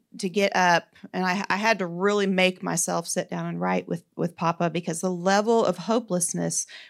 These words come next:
was so intense on me that night that even my go-to method for talking with him and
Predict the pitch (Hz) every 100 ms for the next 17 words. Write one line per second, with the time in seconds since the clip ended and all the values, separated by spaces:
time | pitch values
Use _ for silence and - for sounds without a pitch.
0 | _ 185 - - 220 226 233 196 190 -
1 | 220 214 - - 170 170 165 160 170 -
2 | - - - 190 185 - 180 180 175 170
3 | - - 175 180 - 220 220 208 196 196
4 | 180 185 - - - 214 226 226 233 196
5 | 190 196 202 165 160 - 180 170 165 165
6 | - - 185 185 180 180 180 180 175 175
7 | 165